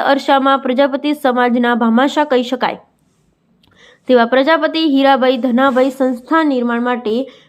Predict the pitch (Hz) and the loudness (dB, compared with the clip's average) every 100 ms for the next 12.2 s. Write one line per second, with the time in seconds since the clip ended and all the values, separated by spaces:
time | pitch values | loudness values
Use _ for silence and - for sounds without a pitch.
0 | _ 240 254 311 311 320 330 262 269 233 | _ 0 2 2 0 0 -2 -2 -2 -2
1 | 240 285 294 285 247 254 247 247 233 277 | -2 0 -2 -2 -2 -2 -2 -6 -4 -2
2 | 269 247 240 254 254 254 294 240 226 214 | -2 -4 -6 -6 -4 -4 -2 -2 -2 -2
3 | 226 226 240 180 - - _ _ _ _ | -2 0 0 -2 -8 -14 _ _ _ _
4 | _ 320 - 254 302 311 311 339 330 311 | _ -18 -6 -2 0 0 -2 -2 -2 -2
5 | 294 294 277 277 285 294 277 269 269 247 | -2 0 0 0 0 0 2 2 2 0
6 | 254 269 285 262 240 262 254 247 - 285 | 0 0 0 -2 0 -2 -2 -6 -4 -4
7 | 294 294 269 247 240 240 240 240 254 247 | -4 -4 0 2 2 0 -2 -2 -4 -8
8 | - - - - 269 285 302 320 262 240 | -18 -20 -6 0 2 2 2 2 0 0
9 | 269 254 240 240 - 254 240 240 254 - | 0 0 -2 -2 -2 -2 0 0 0 0
10 | 254 254 247 254 254 - 285 247 254 240 | 0 0 -2 -2 -2 0 0 0 0 0
11 | 247 - 285 - 247 233 240 247 247 226 | 0 -2 -8 -2 0 0 -2 -2 -4 0
12 | 240 | 2